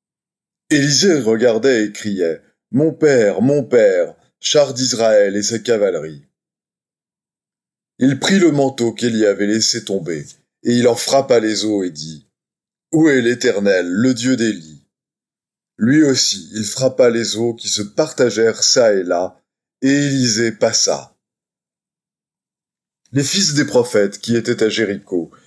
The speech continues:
vis-à-vis, l'ayant vu, dirent, « L'esprit d'Élie repose sur Élisée. » Les gens de la ville dirent à Élisée, «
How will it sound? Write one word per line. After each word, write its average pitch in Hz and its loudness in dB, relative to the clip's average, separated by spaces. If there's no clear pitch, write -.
vis-à-vis, 107 -2
l'ayant 139 2
vu, 135 -4
dirent, « 92 -10
L'esprit 127 0
d'Élie 107 2
repose 110 0
sur 131 0
Élisée. » 76 -4
Les 135 2
gens 143 2
de 131 2
la 113 4
ville 113 -4
dirent 123 -4
à 107 4
Élisée, « 76 -4